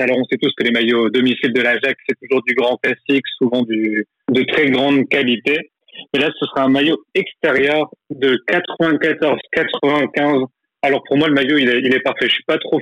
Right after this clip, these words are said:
fan des maillots colorés, mais celui-là a un bleu très, très foncé, du rouge, euh, très compliqué à décrire.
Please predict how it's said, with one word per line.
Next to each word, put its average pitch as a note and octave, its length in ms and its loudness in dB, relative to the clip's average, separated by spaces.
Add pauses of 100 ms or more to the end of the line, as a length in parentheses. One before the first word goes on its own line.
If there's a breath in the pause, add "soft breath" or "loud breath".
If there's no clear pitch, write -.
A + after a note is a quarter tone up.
fan D#3 160 2
des C#3+ 80 0
maillots C#3 260 2
colorés, C3+ 340 2
mais C3 120 0 (120)
celui-là C3 360 2 (340)
a D3+ 60 2
un C3+ 320 2
bleu C#3+ 720 2 (460)
très, F3 320 -2
très - 300 -4
foncé, D3+ 440 0 (140)
du C#3 220 2
rouge, D3 440 4
euh, B2 280 2 (400)
très E3+ 280 0
compliqué D#3 460 0
à C3+ 40 0
décrire. C3+ 440 0